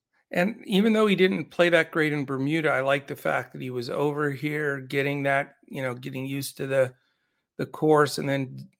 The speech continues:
jets over to Mexico for this one. I, I just, that's a guy I've got on my radar just because I know talent-wise, again, if he puts it together and gets the, the flat stick going, which he can, uh, I think he's a threat.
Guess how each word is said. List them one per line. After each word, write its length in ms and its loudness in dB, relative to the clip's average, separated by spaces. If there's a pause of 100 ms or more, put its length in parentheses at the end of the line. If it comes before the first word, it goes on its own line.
jets 360 -2
over 340 0
to 80 -2
Mexico 560 -2
for 160 -8
this 280 -4
one. 160 -2
I, 240 -2 (100)
I 100 0
just, 340 -2
that's 220 0
a 60 -2
guy 260 6
I've 100 0
got 240 4
on 120 0
my 120 0
radar 640 0 (540)
just 360 2
because 400 -2
I 140 -2
know 400 0 (540)
talent-wise, 880 2
again, 320 -2
if 120 -8
he 120 -8
puts 260 -4
it 80 -8
together 440 2
and 120 -6
gets 280 -8
the, 340 -4
the 80 -12
flat 400 0
stick 320 -8
going, 300 -2
which 160 -6
he 100 -12
can, 540 -2 (460)
uh, 280 -4
I 80 -2
think 180 -8
he's 220 -12
a 40 -2
threat. 360 -10